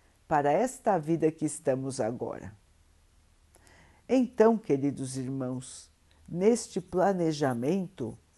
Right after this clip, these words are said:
nós todos entendemos no plano espiritual que passaríamos por dificuldades.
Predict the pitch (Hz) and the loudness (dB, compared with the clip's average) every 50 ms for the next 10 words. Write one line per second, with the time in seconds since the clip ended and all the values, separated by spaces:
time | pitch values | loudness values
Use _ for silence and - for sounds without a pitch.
0 | _ _ _ _ _ _ - 160 180 190 208 240 269 302 277 - - - - - | _ _ _ _ _ _ -8 -4 -2 0 2 2 2 0 -2 -4 -6 -6 -2 2
1 | 175 180 208 247 208 160 151 143 127 - - - - - - _ _ _ _ _ | 4 6 6 6 4 2 0 -2 -2 -4 -8 -12 -14 -16 -20 _ _ _ _ _
2 | _ _ _ _ - 165 196 226 226 208 - - 196 165 160 151 143 135 147 160 | _ _ _ _ 0 2 2 2 0 -2 0 2 2 2 2 0 0 2 2 2
3 | 165 156 143 139 135 135 147 147 143 - - 143 147 143 139 135 123 - - - | 2 0 -2 -6 -6 -6 -6 -8 -6 -4 0 0 0 0 0 -4 -8 -8 -6 -6
4 | 139 135 131 120 - - 107 123 156 208 208 170 - - - - - - - - | -4 -4 -4 -6 -6 -2 2 4 6 6 4 4 0 -8 -20 -20 -20 -20 -20 -16
5 | - - 226 220 - - - 240 262 285 269 - - 269 226 185 175 180 226 254 | -6 -2 -2 -2 -2 0 0 0 0 0 -2 -4 -4 -2 -2 0 0 2 2 2
6 | 269 254 247 254 240 - - - 233 247 220 202 226 240 240 - 247 233 - 269 | 2 0 -2 -6 -6 -4 0 2 2 2 2 0 -4 -6 -4 -6 -6 -6 -4 -2
7 | 214 196 165 165 180 165 - - - - - - | 4 6 6 6 6 2 -2 -8 -12 -12 -14 -16